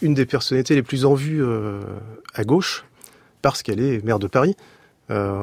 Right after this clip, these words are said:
on peut citer, euh, Martine Aubry ou, euh,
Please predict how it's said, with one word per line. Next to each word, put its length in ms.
on 60
peut 120
citer, 340
euh, 160
Martine 360
Aubry 440
ou, 220
euh, 580